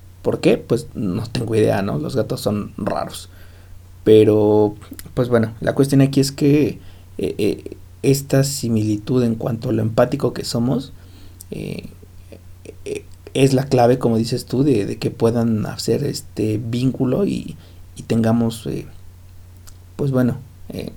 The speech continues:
estos binomios, ¿no? De, de perro y humano haciendo labores, pues,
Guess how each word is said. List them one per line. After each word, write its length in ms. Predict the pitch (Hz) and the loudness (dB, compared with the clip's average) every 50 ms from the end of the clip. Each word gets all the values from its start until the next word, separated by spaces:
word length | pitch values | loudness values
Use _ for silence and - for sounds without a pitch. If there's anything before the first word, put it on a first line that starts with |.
| - - | -12 -10
estos 340 | 131 135 - - 131 123 | -10 -4 0 0 0 0
binomios, 580 | 120 110 113 113 113 117 123 123 117 110 107 107 | 2 2 4 4 6 4 4 4 2 2 2 0
¿no? 180 | - - 117 135 | -2 0 0 2
De, 200 | 160 147 120 110 | 4 4 2 2
de 600 | - 170 170 170 - - - - - - - 143 143 - - - | 0 -4 -4 -6 -6 -6 -6 -6 -8 -8 -8 -10 -12 -14 -8 0
perro 460 | - 117 117 - - 131 135 143 135 | 2 2 2 4 2 2 2 4 2
y 180 | 120 - 123 123 | 0 0 -2 -4
humano 420 | 123 123 120 117 117 120 135 139 135 | -2 -2 0 0 2 2 2 0 0
haciendo 640 | 127 - - 113 113 110 110 107 - - - 92 - - | 0 0 0 0 2 2 2 0 -2 -4 -6 -10 -10 -6
labores, 580 | 110 - 113 113 113 110 - - - - - - - - - - - - - - - - - - - - - - - - - - - - - - - - - | -2 -2 0 0 0 -2 -2 -4 -6 -12 -14 -16 -20 -20 -20 -20 -20 -20 -20 -20 -18 -18 -20 -20 -18 -20 -20 -20 -20 -20 -20 -20 -20 -20 -20 -20 -20 -18 -8
pues, 260 | - - - - - | -6 -6 -6 -6 -8